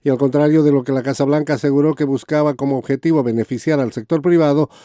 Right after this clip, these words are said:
los emprendedores emergentes, eh, arrendadores de viviendas están entre los más perjudicados.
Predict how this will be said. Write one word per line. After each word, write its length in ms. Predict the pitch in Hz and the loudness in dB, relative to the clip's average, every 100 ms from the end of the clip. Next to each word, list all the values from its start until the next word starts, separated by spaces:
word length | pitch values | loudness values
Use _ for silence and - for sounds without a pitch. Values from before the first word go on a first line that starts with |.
| - _ | -20 _
los 240 | 147 139 | -2 2
emprendedores 840 | 147 143 147 147 151 170 165 165 | 0 2 0 2 2 4 4 2
emergentes, 680 | 151 143 131 160 147 165 - - - - _ _ | 2 0 2 0 0 -2 -2 -10 -20 -20 _ _
eh, 60 | |
arrendadores 1040 | 123 117 120 127 131 135 143 151 160 160 135 | -4 0 0 2 0 0 0 2 2 2 2
de 140 | 135 | 0
viviendas 680 | 131 131 147 180 185 180 - - _ - | 0 0 2 4 4 2 -2 -12 _ -12
están 260 | - 147 | -4 0
entre 200 | 147 127 | 2 2
los 180 | 131 120 | -2 0
más 180 | 165 147 | -2 -2
perjudicados. 880 | 127 107 120 113 - 87 85 101 | -4 -6 -6 -6 -8 -12 -12 -16